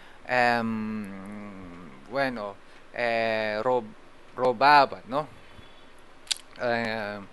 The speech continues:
algo como, eh, el bicicleta, ah, no es bicicleta, el motorciclo de señor Okomotowski. Y, mm, también, eh, esta historia,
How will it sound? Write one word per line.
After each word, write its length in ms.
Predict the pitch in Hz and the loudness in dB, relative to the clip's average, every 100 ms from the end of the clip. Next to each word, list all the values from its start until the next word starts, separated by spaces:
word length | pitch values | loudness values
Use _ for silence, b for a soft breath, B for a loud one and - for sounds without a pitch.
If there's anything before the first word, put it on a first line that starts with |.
| B B B - | B B B 2
algo 520 | 131 143 131 - 107 - | 6 6 4 -6 -12 -4
como, 920 | 117 123 127 123 123 120 113 110 - - | 2 6 8 8 8 6 2 0 -4 -12
eh, 560 | - 123 117 110 107 123 | -8 -4 -2 -2 0 0
el 140 | 135 | 0
bicicleta, 720 | 123 123 127 - 135 131 - 107 | -2 -4 -4 -4 2 2 2 4
ah, 160 | 156 165 | 6 8
no 120 | 170 | 6
es 140 | 156 | 4
bicicleta, 460 | 139 127 127 117 120 | 0 -2 0 2 2
el 120 | 143 | 4
motorciclo 720 | 143 139 127 - 151 - 127 | 4 4 2 0 -4 -2 -4
de 300 | 113 117 117 113 B B B B - | -2 -4 -4 -6 B B B B -8
señor 340 | 120 113 123 | -4 0 2
Okomotowski. 1000 | 110 123 113 120 160 170 - 165 180 185 B B - - b b b b b - | 0 0 -2 4 6 6 6 4 6 4 B B -20 -20 b b b b b -6
Y, 800 | 151 156 156 156 156 151 147 143 135 B - - | 0 2 2 2 2 2 2 0 -2 B -18 -12
mm, 560 | 147 143 143 139 139 | -8 -6 -6 -4 -2
también, 720 | 135 156 160 160 180 190 196 - - B B B B B | 6 6 8 8 8 8 0 -6 -16 B B B B B
eh, 400 | 135 143 143 143 | 0 4 4 4
esta 300 | 160 - 160 156 | 2 6 6 6
historia, 720 | - - 165 160 151 151 151 | 4 6 8 8 10 10 8